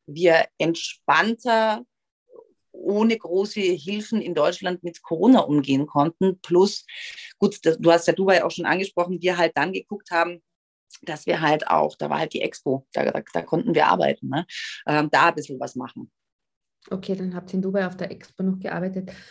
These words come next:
Speaker 2: Du, wie kann man sich das so vorstellen mit einem Management? Wie läuft das bei dir ab? Also wenn man von dir jetzt beispielsweise, wenn jemand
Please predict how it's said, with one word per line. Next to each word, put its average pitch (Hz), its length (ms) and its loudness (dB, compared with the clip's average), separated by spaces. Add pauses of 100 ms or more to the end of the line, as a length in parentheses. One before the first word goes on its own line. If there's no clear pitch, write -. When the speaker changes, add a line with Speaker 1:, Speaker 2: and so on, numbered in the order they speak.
(220)
Speaker 2:
Du, 247 180 2 (200)
wie 190 360 2
kann 233 180 -2
man 330 100 0
sich 349 160 -6
das 294 140 -8
so 277 80 -8
vorstellen 202 960 -2
mit 190 380 2
einem 170 300 -4
Management? 156 800 -8
Wie 208 420 0
läuft 226 480 -2
das 277 140 -14
bei 247 140 -2
dir 247 260 -2
ab? 202 180 -4
Also 196 260 -2
wenn 196 140 2
man 202 120 0
von 196 300 -4
dir 240 180 2
jetzt 240 320 -2
beispielsweise, 196 920 -4
wenn 180 300 -2
jemand 180 1040 -4